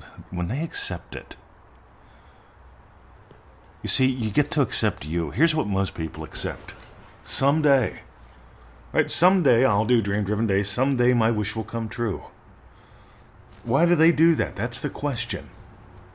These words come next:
They do it because they're used to being in orbit around stuff like work,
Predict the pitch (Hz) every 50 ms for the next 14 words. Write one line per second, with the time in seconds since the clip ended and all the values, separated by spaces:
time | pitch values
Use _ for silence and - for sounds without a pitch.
0 | - - - - - - - - - - - - - - - - 127 127 139 160
1 | 170 131 117 - - 123 120 113 - - 120 123 127 123 113 113 107 - - 110
2 | 110 110 110 110 110 107 107 - - - 123 135 143 123 90 76 73 - - -
3 | - - - - - - - - - - - - - - - 90 101 107 113 113
4 | 107 - - 110 104 - - - 98 98 92 - - 92 98 107 92 - - -
5 | - -